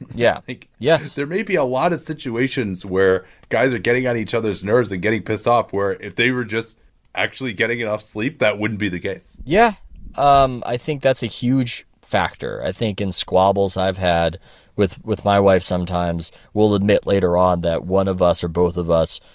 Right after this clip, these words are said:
Speaker 1: especially when, you know, when, when our kid was i-, if in that zero to one range where we just weren't getting sleep, and that's a real thing. Um, that does, that does make tensions more so. And then, you know, and then you see, uh, absence can make the heart grow fonder, and,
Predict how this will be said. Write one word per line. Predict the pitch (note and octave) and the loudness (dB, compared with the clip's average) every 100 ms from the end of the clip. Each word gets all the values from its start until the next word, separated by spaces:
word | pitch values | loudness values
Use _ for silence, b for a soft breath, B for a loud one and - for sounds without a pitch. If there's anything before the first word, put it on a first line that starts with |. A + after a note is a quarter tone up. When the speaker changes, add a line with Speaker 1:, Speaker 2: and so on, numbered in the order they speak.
| b | b
Speaker 1:
especially | - - C4 - | -10 0 2 2
when, | D3+ G2+ F2+ E2 | 2 2 -2 -8
you | - G2 | -8 -4
know, | D#2+ D#2 | 0 0
when, | E2 E2+ E2 | 2 0 -2
when | - F#2+ F#2 | -2 0 2
our | E2+ F2+ - | 2 0 -10
kid | - F#2+ F#2 | 0 4 4
was | F2 D#2 - - B B B | 4 0 -2 -10 B B B
i-, | - F2+ C2 A#1 C2 | 0 0 0 -4 -6
if | - F#2 - | -6 -8 -2
in | A#2 | 2
that | A2 F#2+ | 2 2
zero | F2+ G#2+ G#2 | 2 4 4
to | F#2+ | 4
one | F2+ G#2 | 4 4
range | B2 F2+ C#2 B1+ B1 - | 4 2 0 -4 -6 0
where | E2+ | 2
we | F2+ | 2
just | F2+ F#2+ - | 2 2 2
weren't | F2 F2 F2 - | -2 -2 -4 -4
getting | E2+ F2 | -2 -2
sleep, | - A#2+ E3 E3 | -2 2 2 2
and | F2 | 0
that's | E2+ - | 0 0
a | |
real | F2 D#2+ D#2 D#2+ | -2 0 0 -2
thing. | - - E2 - G1+ - - | -2 0 2 0 -6 -18 -6
Um, | F2 F#2 F#2 F2+ F2 E2 D#2+ - | 0 4 4 4 2 -2 -4 -2
that | E2+ F2+ | 0 0
does, | - F2+ F#2 F#2 - b b b - | 2 4 4 0 -6 b b b -2
that | G2 | -2
does | - A2 G2+ G#2 | 4 2 2 -4
make | F#2+ F#2+ - | -4 -6 -6
tensions | G2 F#2+ - F#2 F2+ | -4 -2 0 -2 -2
more | F2 A#2+ | 0 0
so. | D#3 - G#2+ G2 | 2 4 6 6
And | G2+ F2+ | 4 4
then, | F#2+ F#2+ G2 b b | 2 2 -4 b b
you | G#4 | 2
know, | F4+ | 2
and | - F2 F#2 B2+ | 2 0 -4 -2
then | D3+ | -4
you | E3+ | -4
see, | - F#3+ F#3+ F#3+ | -8 -6 -2 2
uh, | |
absence | F#3 F#3 D#3+ F3+ - F3+ - | 2 2 2 0 -2 -10 -8
can | F3 | -6
make | D#3 | -2
the | - D#3+ | -2 2
heart | D3+ - | 2 2
grow | E3+ | -2
fonder, | - E2 G2 A#2+ C#3 D3 | 0 0 0 2 2 4
and, | A#2+ G2+ | 2 -2